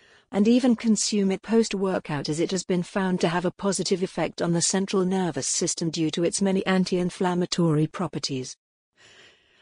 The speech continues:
Glycine is also often stacked with creatine, as a number of studies have revealed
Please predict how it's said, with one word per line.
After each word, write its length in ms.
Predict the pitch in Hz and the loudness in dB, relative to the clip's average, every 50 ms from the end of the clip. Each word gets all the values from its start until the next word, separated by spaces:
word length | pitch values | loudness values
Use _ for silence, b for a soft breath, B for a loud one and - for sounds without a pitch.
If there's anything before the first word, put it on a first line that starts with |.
| b b | b b
Glycine 500 | - 208 220 254 269 262 - 165 156 156 | 2 2 4 4 2 0 0 -2 -2 -2
is 140 | 160 156 - | -2 0 2
also 320 | 208 226 - - 190 175 180 | 2 2 2 2 0 0 0
often 260 | 165 - - 165 160 | 0 -2 -2 -2 0
stacked 460 | - - - 185 170 160 - - - | 0 0 0 0 -2 -2 -2 -2 -4
with 140 | 180 - - | -4 -4 -2
creatine, 460 | - 226 214 214 196 - 165 151 151 | 2 4 6 6 6 4 2 2 2
as 140 | 165 165 185 | 2 2 2
a 60 | 180 | 0
number 340 | 196 202 202 208 196 208 202 | 2 2 2 2 2 0 0
of 100 | 185 - | 0 0
studies 520 | - - - 226 214 190 165 143 143 - | -2 -2 -2 0 -2 0 0 -2 -2 -2
have 160 | - 170 170 | -4 -2 0
revealed 480 | 180 165 170 - 202 190 175 175 180 180 | 0 0 2 4 4 4 4 4 2 0